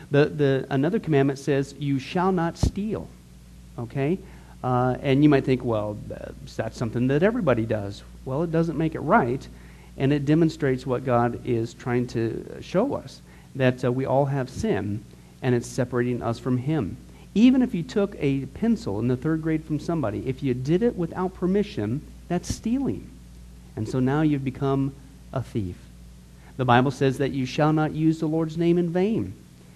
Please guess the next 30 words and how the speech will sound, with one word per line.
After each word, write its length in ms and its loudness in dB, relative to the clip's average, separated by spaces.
And 120 2
how 260 6
interesting 560 6
it 140 4
is 340 2
and 220 0
unfortunate 760 -2
that 140 2
the 100 2
only 380 4
name 260 4
under 220 0
heaven 340 0
by 160 2
which 320 -2
men 180 2
might 200 0
be 100 -2
saved, 500 -2
the 80 -2
name 260 4
Jesus 400 0
Christ, 440 -2
has 180 0
now 220 0
become 300 -2
a 80 -2
common 360 0
cuss 380 -8
word. 220 -6